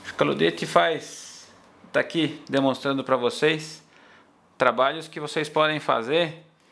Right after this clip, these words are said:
e tirar de dentro do computador aquelas belas fotos que você tem guardadas aí do seu carro antigo, né? Eu criei esse fotolivro aqui chamado Curitiba Warriors, que é um resumão aí de tudo quanto é que é encontro que acontece aqui em Curitiba.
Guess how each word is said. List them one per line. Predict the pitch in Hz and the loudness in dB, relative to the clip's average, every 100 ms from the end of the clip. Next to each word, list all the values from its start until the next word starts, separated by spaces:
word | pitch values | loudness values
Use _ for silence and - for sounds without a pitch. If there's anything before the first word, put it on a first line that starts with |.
| _ _ _ _ _ - | _ _ _ _ _ -8
e | 131 | -8
tirar | - - 180 139 139 143 - - _ - | -8 -2 4 4 4 0 -4 -20 _ -12
de | 113 | -8
dentro | 110 147 139 | -4 -4 -4
do | 127 | -6
computador | 123 135 120 - 113 135 | -2 -2 -2 0 0 2
aquelas | 139 151 143 123 | 0 0 0 0
belas | 107 127 131 - | 0 0 0 -2
fotos | 120 120 - | 0 0 -2
que | - | -8
você | 123 120 127 | -4 -2 -4
tem | - 123 123 117 - | -4 -2 -2 -6 -2
guardadas | 113 107 107 117 110 | 0 2 2 0 -2
aí | 110 | -4
do | 110 | -2
seu | 127 120 | 0 2
carro | 120 110 120 | 2 2 -2
antigo, | 117 131 131 - - _ _ _ _ | -4 -2 -2 -4 -20 _ _ _ _
né? | 104 127 139 - _ _ _ _ | -2 -2 -2 -10 _ _ _ _
Eu | - | -12
criei | - 123 139 | -2 2 2
esse | 139 | 0
fotolivro | - - - 131 123 | 0 0 2 2 2
aqui | 123 | 0
chamado | - 135 127 131 | -2 0 0 0
Curitiba | 113 131 123 120 147 131 | -4 -2 -2 -2 2 4
Warriors, | 120 127 147 110 98 - - _ _ _ _ _ _ _ _ _ - | 4 2 2 -2 -6 -12 -20 _ _ _ _ _ _ _ _ _ -18
que | - 131 | -6 0
é | 135 | 2
um | 156 | 2
resumão | 165 160 151 143 147 139 | 2 2 2 2 2 2
aí | 135 | 0
de | 135 | -2
tudo | 147 165 | -6 -6
quanto | 160 160 139 | -2 -2 -2
é | |
que | 147 | -2
é | 160 | 0
encontro | 135 - 139 139 | -2 0 0 0
que | - | -6
acontece | 139 131 120 127 131 | -2 0 0 0 -2
aqui | 127 | -6
em | |
Curitiba. | 117 131 - 101 - | 0 0 0 -6 -8